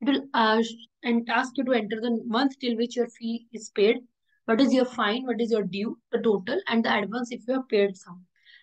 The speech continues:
And if the record is not found, it will simply display that, "Sorry, the record has not been found." This is the exit function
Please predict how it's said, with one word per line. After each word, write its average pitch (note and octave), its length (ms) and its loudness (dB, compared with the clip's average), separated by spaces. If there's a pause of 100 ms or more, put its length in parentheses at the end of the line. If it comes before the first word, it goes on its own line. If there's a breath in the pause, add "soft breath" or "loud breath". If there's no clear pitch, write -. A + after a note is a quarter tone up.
(120)
And B3+ 180 -2
if C#4+ 160 2
the E4 100 2
record B3+ 360 2
is C4 120 0
not A3+ 220 -2 (160)
found, A3+ 260 -4
it B3+ 140 -2
will B3 120 -4
simply D#4+ 400 2
display A#3+ 320 -2
that, G#3 160 -2 (100)
"Sorry, A#3+ 300 -2
the B3+ 100 0
record A3 280 -2
has G3 120 -4
not F3+ 240 -4
been E4 120 -8 (140)
found." F3+ 260 -8 (760)
This A3+ 140 0
is A#3 80 0
the G#3+ 100 0
exit A#3+ 360 -2
function C#4 420 -2